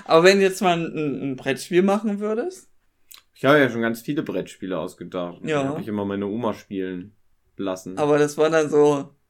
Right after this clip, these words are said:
Speaker 2: Wir haben mir die Regeln dann
Speaker 1: Das
Speaker 2: immer
Speaker 1: <laughs>
Speaker 2: ausgedacht, während wir das gespielt haben.
Speaker 1: Ja. Das erinnert mich daran, ich hatte auch als, als, ähm, sechs, sieben, achtjähriger auch so Kartenspiele gemacht.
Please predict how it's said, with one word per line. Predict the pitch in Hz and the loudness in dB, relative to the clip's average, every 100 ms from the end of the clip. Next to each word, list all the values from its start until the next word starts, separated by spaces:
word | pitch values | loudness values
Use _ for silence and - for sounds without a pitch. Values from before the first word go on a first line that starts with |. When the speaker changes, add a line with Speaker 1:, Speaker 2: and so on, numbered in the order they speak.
| - | -10
Speaker 2:
Wir | 101 | -4
haben | 110 | -2
mir | 120 110 | 0 0
die | 113 | 2
Regeln | 107 120 123 113 | 4 4 6 4
dann | 113 | 4
Speaker 1:
Das | 120 | 4
Speaker 2:
immer | 113 110 123 107 | 6 10 10 12
Speaker 1:
<laughs> | - 123 | 12 10
Speaker 2:
ausgedacht, | 117 - 110 101 | 6 4 -2 0
während | 110 113 | 0 0
wir | 104 | 0
das | 95 101 | -4 -6
gespielt | 107 - 104 110 117 | -10 -12 -6 -6 -2
haben. | 101 | 0
Speaker 1:
Ja. | 147 135 156 - 175 185 180 _ - _ _ - - _ _ _ _ - - _ | 0 0 -2 -2 -4 -6 -10 _ -20 _ _ -20 -20 _ _ _ _ -20 -20 _
Das | - 147 - - - - | -6 -6 -10 -12 -6 4
erinnert | 185 214 202 | 4 4 0
mich | 202 | -2
daran, | 196 185 196 | -2 -2 -2
ich | 190 | -4
hatte | 185 - | -6 -4
auch | - | -6
als, | - 151 151 - | -4 -4 -6 -6
als, | 147 147 - - | -4 -4 -8 -10
ähm, | - 143 139 135 | -8 -8 -8 -6
sechs, | 147 156 - | -6 -6 -12
sieben, | 165 175 160 143 | -12 -10 -8 -8
achtjähriger | 175 - 196 185 185 208 185 | -8 -8 -6 -4 -4 -4 -6
auch | 180 | -6
so | - - | -10 -8
Kartenspiele | 185 - 208 - 160 151 147 | -8 -6 -8 -8 -4 -2 -2
gemacht. | 147 147 180 - _ | -4 -8 -10 -12 _